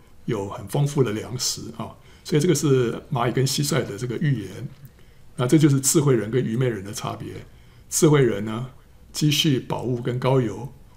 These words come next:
愚昧人呢，就只看眼前的，谁得来谁吞下啊。啊，那属灵的含义呢？属灵的含义是什么？这个宝物是讲什么？宝物是讲到我们要积蓄宝物啊，这个宝物就是生命的果子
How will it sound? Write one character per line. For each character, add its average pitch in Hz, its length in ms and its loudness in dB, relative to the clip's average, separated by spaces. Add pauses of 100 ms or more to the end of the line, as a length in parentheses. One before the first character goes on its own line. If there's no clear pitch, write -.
(140)
愚 131 140 2
昧 160 140 8
人 120 220 2
呢， 127 260 -2 (380)
就 139 120 -2
只 - 140 -2
看 147 180 0
眼 101 160 -4
前 104 280 -6
的， 117 220 -8 (300)
谁 117 240 -2
得 117 180 0
来 107 200 -2
谁 107 180 -6
吞 123 260 -4
下 127 180 -2 (240)
啊。 104 240 -12 (560)
啊， 147 100 -4
那 165 100 2
属 127 220 0
灵 113 160 0
的 143 80 2
含 120 200 0
义 143 120 4
呢？ 127 240 -2 (480)
属 135 220 -6
灵 131 140 0
的 151 60 0
含 135 180 0
义 139 80 4
是 135 140 0
什 117 180 -6
么？ - 280 -14 (880)
这 - 180 -4
个 127 400 2 (240)
宝 107 160 0
物 147 180 4
是 139 120 0
讲 123 220 -4
什 131 80 -8
么？ - 240 -14 (680)
宝 110 180 0
物 147 180 4
是 139 140 0
讲 113 180 -2
到 120 380 -6 (500)
我 - 80 -6
们 131 100 4
要 147 60 4
积 160 120 2
蓄 139 120 0
宝 127 200 -2
物 120 200 -2
啊， 104 140 -12
这 143 60 2
个 143 40 -6
宝 107 120 -2
物 123 120 0
就 131 80 0
是 120 80 0
生 135 220 -2
命 127 100 0
的 110 80 -6
果 98 240 -8
子 104 280 -10